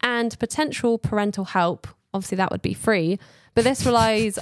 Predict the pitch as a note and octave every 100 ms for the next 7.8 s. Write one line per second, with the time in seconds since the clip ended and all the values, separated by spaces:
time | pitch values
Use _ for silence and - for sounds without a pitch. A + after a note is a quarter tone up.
0 | G#3+ C#4+ C#4 A#3+ - G#3+ G#3 F#3+ - -
1 | G3 F3 E3+ E3 E3 E3 G3+ F#3 F#3 F3+
2 | F3+ - F3 F#3 G3 G3 G3 F#3+ E3+ F3+
3 | - - G3 - E3 - - G#3 - -
4 | - F#3+ F3+ G#3+ - - - A3 - F#4
5 | - - _ _ _ _ - - D#3 -
6 | - _ _ _ _ _ _ _ - E4
7 | F#4 E4 D#4+ - F3 - D#3+